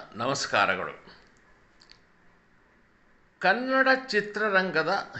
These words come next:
ಹಿತದೃಷ್ಟಿಯಿಂದ ಎಂ ಎಸ್ ರವೀಂದ್ರರವರು ಹೊಸದಾಗಿ ಕನ್ನಡ ಫಿಲಂ ಚೇಂಬರ್ ಇದನ್ನ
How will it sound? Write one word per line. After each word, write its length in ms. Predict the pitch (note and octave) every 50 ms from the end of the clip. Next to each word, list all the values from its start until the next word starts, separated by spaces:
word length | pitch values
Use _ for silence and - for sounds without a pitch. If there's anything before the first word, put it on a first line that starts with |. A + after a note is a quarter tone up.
| - -
ಹಿತದೃಷ್ಟಿಯಿಂದ 800 | - E3+ E3+ A3 G#3 F3+ E3 C#3 - - - B2 G2 F#2+ F2 D#2+ F#2+ D3+ G#3 - - - - - - - - _ _ _ _ _ _ _ _ _ _ - _ _ _ _ _ _ _ _ _ _ _ _ _ _ _ _ _ _ _ _ _
ಎಂ 380 | A2 A#2 C#3+ F#3 A3 A#3+ B3 B3+
ಎಸ್ 420 | C4 C4+ C4 - - - - -
ರವೀಂದ್ರರವರು 1300 | G2+ A#2 B2+ D3+ F#3 G#3 G#3+ G#3+ F#3+ F#3 E3 D3+ C#3+ B2+ G#2 G2 F2+ F#2 F#2 A#2+ G#3+ C4 C4+ - - - - - - _ _ _ _ _ _ _ _ _ _ _ _ _ _ _ _ _ _ _ _ _ _ _ _ _ _ _ _ _ _ _ -
ಹೊಸದಾಗಿ 880 | D#3+ F3+ F#3 A3 C#4 C#4+ C4+ A3 E3+ B2+ G#2 G2 A#2 E3 G3 A#3+ D4 - - _ _ _ _ _ _ _ _ _ _ _ _ _ _ _ _ _ _ _ _ _ _ _ _ _ -
ಕನ್ನಡ 520 | - E3+ E3 G#3 A3 A3+ A3+ A3+ A3+ A3+ A3+ - - - - - - - - _ _ _ _ _ _ _ _ _ - - - -
ಫಿಲಂ 540 | F#3 F#3 F#3 F#3 F#3+ G#3 G3 F#3 F3+ - - - - - - -
ಚೇಂಬರ್ 500 | - E3+ E3 D#3 D#3 C#3 D3+ C#3+ B2 - - - - - - - - - _ - - - - - _ - - _ _ _ - - - -
ಇದನ್ನ 320 | B2+ C3+ C3+ C3+ C#3 F3